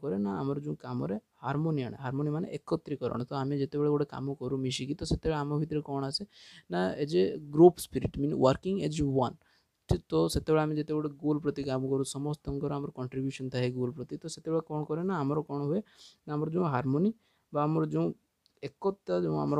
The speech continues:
ବଢ଼େ, ଯେମିତି କୁହନ୍ତି ନା unity is power। ତ ସେ ଯେଉଁ unitness as a organization or as a family or as ଏ friends circle, ଯଦି ଆମେ କୌଣସି ବି କାମ କରୁଛୁ, ତ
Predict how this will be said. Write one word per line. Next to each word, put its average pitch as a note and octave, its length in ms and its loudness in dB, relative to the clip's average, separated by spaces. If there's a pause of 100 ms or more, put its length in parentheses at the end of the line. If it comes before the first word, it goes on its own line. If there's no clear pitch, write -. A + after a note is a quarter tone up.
(120)
ବଢ଼େ, A#2+ 200 2
ଯେମିତି C#3+ 240 0
କୁହନ୍ତି G3+ 240 6
ନା D3+ 60 2 (100)
unity D3+ 320 8 (120)
is E3 200 -2
power। A#2+ 320 10 (360)
ତ - 20 -14 (240)
ସେ - 140 -8
ଯେଉଁ F3 120 2 (100)
unitness D#3 500 4 (120)
as C#3+ 220 4
a - 20 8 (120)
organization C3 600 4
or C3+ 60 6 (100)
as C3 160 4
a - 100 2
family C3 340 4 (120)
or C3+ 100 6 (120)
as C3+ 200 -2
ଏ C#3 40 -2 (1500)
friends C3+ 340 6 (120)
circle, C3+ 380 2 (360)
ଯଦି E3 140 -4
ଆମେ F#3 160 0
କୌଣସି E3+ 280 0
ବି F3+ 120 2
କାମ C#3+ 140 0 (100)
କରୁଛୁ, B2+ 280 -2
ତ G3 40 2